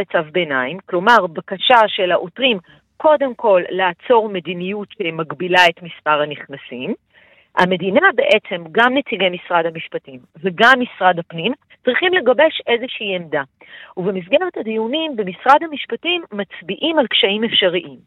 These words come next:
עכשיו, זה לא שאומרים, אני אקדים ואומר, במשרד המשפטים, זה לא שהם אומרים, "אי אפשר להטיל, אה, אה, מגבלות, ואי אפשר, אה, שתהיה מכסה." לא.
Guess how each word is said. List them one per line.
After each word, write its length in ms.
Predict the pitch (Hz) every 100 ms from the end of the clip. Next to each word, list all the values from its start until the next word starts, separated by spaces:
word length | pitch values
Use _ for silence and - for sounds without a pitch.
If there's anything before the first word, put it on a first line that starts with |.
| _ - - -
עכשיו, 140 | 202
זה 120 | 196 240
לא 140 | 349
שאומרים, 520 | 359 359 247 240 302 254
אני 180 | 190
אקדים 320 | 180 190 269 240
ואומר, 260 | 202 254 262
במשרד 460 | 208 170 - 254 262
המשפטים, 520 | 254 - 277 359 339
זה 80 | 262
לא 140 | 269 349
שהם 240 | 359 330
אומרים, 340 | 294 302 349 339 - - _ -
"אי 160 | 311 302
אפשר 240 | - 285
להטיל, 540 | 269 247 233 254 247
אה, 60 | 240
אה, 300 | 233 233 226
מגבלות, 640 | 220 214 233 226 220 220 - - - -
ואי 220 | 165 254 302
אפשר, 320 | 247 277 254
אה, 120 | 254
שתהיה 340 | 240 240 214 196
מכסה." 380 | 196 - - 131 - _ _
לא. 280 | 170 190